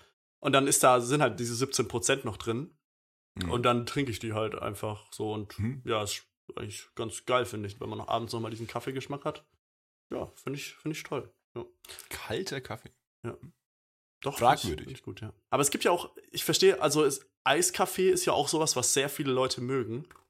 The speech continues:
Speaker 1: Und dann
Speaker 2: Ja.
Speaker 1: aber, es sind auch Leute, die sagen, „Nee, Kaffee trinke ich immer nur warm.“ Aber dann so Eiswürfel, wenn's so ganz, ganz, ganz kalt ist, dann ist es, finden sie's wieder geil.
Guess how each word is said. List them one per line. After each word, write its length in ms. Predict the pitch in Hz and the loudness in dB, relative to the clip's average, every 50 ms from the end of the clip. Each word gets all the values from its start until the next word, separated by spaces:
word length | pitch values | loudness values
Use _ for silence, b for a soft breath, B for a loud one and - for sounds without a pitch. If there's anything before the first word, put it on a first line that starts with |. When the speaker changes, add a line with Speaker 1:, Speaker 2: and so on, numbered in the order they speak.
| _ _ _ _ _ _ _ - | _ _ _ _ _ _ _ 2
Speaker 1:
Und 160 | 156 147 - | 2 6 8
dann 120 | 160 165 185 | 8 8 10
Speaker 2:
Ja. 80 | 180 | 10
Speaker 1:
aber, 300 | 180 180 180 151 - - | 8 10 8 8 6 6
es 100 | 151 - | 4 4
sind 100 | 196 190 | 4 4
auch 180 | - 160 - - | 4 4 4 6
Leute, 240 | 156 156 175 170 170 | 6 6 6 4 2
die 60 | 147 135 | 2 4
sagen, 260 | 143 147 135 131 131 | 4 4 4 4 2
„Nee, 100 | 123 120 | -2 -2
Kaffee 280 | 120 - - 139 - - | -2 -4 -6 -6 -8 -8
trinke 140 | - - 127 | -6 -6 -6
ich 80 | - | -4
immer 140 | - 151 143 | -2 -2 0
nur 160 | 135 131 117 | 0 2 4
warm.“ 280 | 123 127 139 143 139 - - _ _ - | 6 6 6 6 4 -2 -12 _ _ 2
Aber 200 | 143 143 143 147 | 4 6 6 6
dann 120 | 147 147 135 | 4 4 2
so 160 | 139 139 - | 2 2 4
Eiswürfel, 640 | 143 170 214 214 - - 143 135 135 135 - 156 143 | 4 4 4 4 2 2 4 4 2 4 2 2 2
wenn's 160 | 135 123 117 | 2 2 0
so 200 | - 131 - - _ _ _ - | 0 -2 -4 -10 _ _ _ 2
ganz, 400 | - 185 147 403 427 403 - - - | 4 4 4 4 2 2 2 4 4
ganz, 300 | 160 151 156 - - - | 2 2 2 0 0 2
ganz 300 | 165 147 160 160 - - | 2 2 2 0 -4 -2
kalt 260 | - 139 117 110 - | 0 0 0 0 0
ist, 180 | 135 123 - | -4 -4 -2
dann 100 | 139 139 | -2 -2
ist 100 | 147 143 139 - | 0 0 0 -2
es, 140 | - - - - _ - | -2 -4 -8 -14 _ -10
finden 280 | - - 135 127 131 120 | -6 -6 -4 -4 -4 -6
sie's 180 | 120 117 - | -4 -4 -4
wieder 180 | 123 117 113 110 | -2 -2 -2 -2
geil. 300 | - - - - - | -4 -4 -6 -6 -8